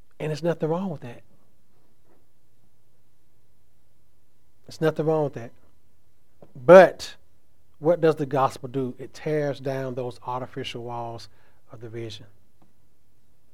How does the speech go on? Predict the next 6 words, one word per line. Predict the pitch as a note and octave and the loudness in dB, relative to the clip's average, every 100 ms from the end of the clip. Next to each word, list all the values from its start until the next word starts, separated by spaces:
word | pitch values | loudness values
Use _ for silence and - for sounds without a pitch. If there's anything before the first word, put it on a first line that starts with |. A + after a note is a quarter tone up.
| - - - - - - | -18 -16 -16 -16 -12 -8
The | |
person | - F#3+ G3 G3+ | 12 12 12 12
who | F3+ F#3 | 10 10
is | D3 | 12
very | E3 E3+ E3 D#3+ D3+ - - - - - | 12 12 12 10 2 -10 -16 -16 -16 -4
wealthy | C3+ D3+ E3 E3+ G3 | 8 12 12 10 2